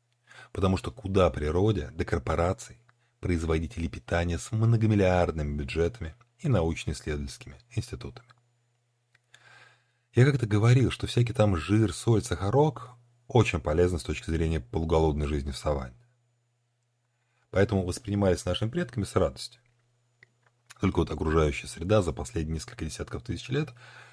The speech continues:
изменилась кардинально. А наш мозг нет. Поэтому на третьем яблочке, э, мозг будет отчаянно сигнализировать:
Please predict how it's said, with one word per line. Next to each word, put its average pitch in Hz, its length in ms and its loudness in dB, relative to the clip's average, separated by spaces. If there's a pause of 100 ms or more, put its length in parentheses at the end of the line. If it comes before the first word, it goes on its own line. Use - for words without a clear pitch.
(460)
изменилась 113 400 6
кардинально. 85 600 0 (800)
А 98 120 -2
наш 87 180 0
мозг 92 280 -2
нет. - 180 -10 (1600)
Поэтому 76 480 -2
на 95 100 2
третьем 78 280 -2
яблочке, 92 560 0
э, 82 440 0
мозг 113 460 0
будет 101 420 0
отчаянно 98 460 -2
сигнализировать: 101 760 -2